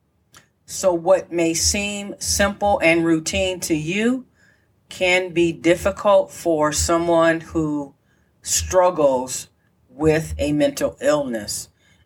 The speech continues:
In addition to that, there are so many different facets of this disease that this behavior may not be at all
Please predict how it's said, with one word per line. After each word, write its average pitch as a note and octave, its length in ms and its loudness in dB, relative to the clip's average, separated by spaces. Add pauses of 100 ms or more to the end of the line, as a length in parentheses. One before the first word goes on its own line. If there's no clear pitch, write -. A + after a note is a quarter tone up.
In D#3+ 120 0
addition G#3+ 520 0
to F#3 160 0
that, C#3 600 0 (640)
there E3+ 240 2
are C#3+ 200 2
so G3 380 2
many F#3+ 280 -2
different E3+ 540 -2
facets D#3+ 880 -2
of E3 300 0
this D#3+ 200 0
disease B2+ 840 -6 (540)
that D3 500 0
this D3+ 320 0
behavior D#3+ 920 0 (340)
may D#3 240 0
not D#3+ 420 2
be D#3 200 -2
at D#3+ 180 4
all D#3 600 2